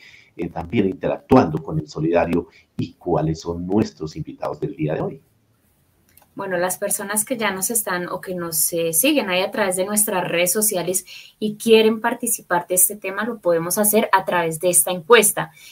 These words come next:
Speaker 2: Y es la siguiente: ¿cree usted que después de casi dos años de pandemia se proyectan cambios positivos para nuestro contexto escolar? ¿Sí o no? Entonces,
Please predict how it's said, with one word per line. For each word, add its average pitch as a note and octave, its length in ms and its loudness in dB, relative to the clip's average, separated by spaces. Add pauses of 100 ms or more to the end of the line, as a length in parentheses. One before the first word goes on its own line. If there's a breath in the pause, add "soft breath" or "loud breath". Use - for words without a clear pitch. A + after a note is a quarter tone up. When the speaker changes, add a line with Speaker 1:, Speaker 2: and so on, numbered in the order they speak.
Speaker 2:
Y A3 80 0
es A3 80 6
la A3+ 120 10
siguiente: F#3+ 580 2 (400 loud breath)
¿cree B3+ 320 8
usted B3+ 400 6 (100)
que B3 200 6
después G#3+ 520 4
de A3+ 260 2
casi C4 520 4
dos B3+ 420 8
años B3+ 360 2
de B3 100 -2
pandemia G3 680 -4
se A3+ 280 2
proyectan G#3+ 840 0
cambios B3+ 460 6
positivos G#3+ 600 -2
para G#3+ 280 6
nuestro G#3 680 0
contexto A#3 840 -2
escolar? A#3+ 640 2 (320 soft breath)
¿Sí - 520 2 (200)
o F3+ 120 -2
no? F3 240 -4
Entonces, F#3+ 480 -6